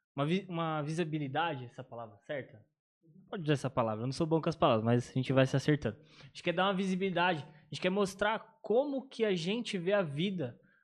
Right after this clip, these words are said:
através da palavra de Deus, né? Mas, claro, a gente não quer só mostrar como a gente vê, mas também ajudar outras pessoas a enxergar, né, a vida como a gente vê, né?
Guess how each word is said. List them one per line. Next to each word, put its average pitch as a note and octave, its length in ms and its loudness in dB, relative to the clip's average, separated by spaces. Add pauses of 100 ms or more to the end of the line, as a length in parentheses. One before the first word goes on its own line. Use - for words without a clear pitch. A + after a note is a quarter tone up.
através D#3+ 480 -2
da F3 100 0
palavra F3 480 0
de F#3 120 -4
Deus, D#3+ 440 2 (540)
né? D#3 240 -4 (260)
Mas, D3 320 -2
claro, F3 440 2 (120)
a C3 60 -8
gente C#3 240 -6
não D3+ 100 -2
quer D#3+ 220 0
só - 880 -2 (140)
mostrar D3 540 -2 (100)
como G3+ 260 2
a G#3 60 2
gente F3+ 400 -2
vê, D3 360 -2
mas C#3 240 -8
também D#3 460 -4 (300)
ajudar D#3 400 2
outras G3+ 300 0
pessoas F3+ 800 -4
a C3 100 -4
enxergar, E3 800 -4 (680)
né, D#3 160 -4
a D#3 60 0
vida D#3 240 -2
como F3 180 -4
a F3+ 60 0
gente F3 240 -4
vê, F#3 340 0 (440)
né? C#3+ 200 -2